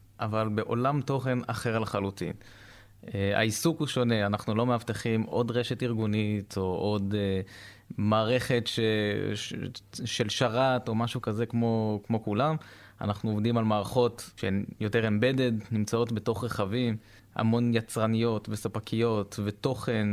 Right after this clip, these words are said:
ו-, אה, דברים שאנחנו, לכל מי שנכנס לשם מ-, מעולם הסייבר הקלאסי, היה, היה צריך קצת, אה, להכיר ול-, ו-, אה, ללמוד כדי, אה, כדי להתחיל.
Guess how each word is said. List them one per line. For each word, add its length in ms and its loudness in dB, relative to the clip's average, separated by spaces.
ו-, 420 0
אה, 420 -2
דברים 440 -2
שאנחנו, 760 0
לכל 380 2
מי 120 2
שנכנס 540 0
לשם 340 0
מ-, 360 -2
מעולם 300 4
הסייבר 400 0
הקלאסי, 520 -2
היה, 600 2
היה 220 4
צריך 360 0
קצת, 440 0
אה, 20 4
להכיר 540 0
ול-, 180 -2
ו-, 580 -2
אה, 260 0
ללמוד 580 2
כדי, 340 0
אה, 320 0
כדי 220 -2
להתחיל. 480 0